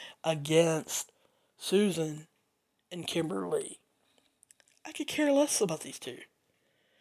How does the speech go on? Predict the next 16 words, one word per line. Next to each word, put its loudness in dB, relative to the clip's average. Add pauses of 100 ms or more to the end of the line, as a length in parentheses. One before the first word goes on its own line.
(320)
These 2
two 0
are 2
whiners, 2 (800)
and 2 (520)
they're 0
not 2
good 2
heels. 0 (280)
I 4
don't 2 (1500)
know 0
why 6
they're 2
the -2
backup -2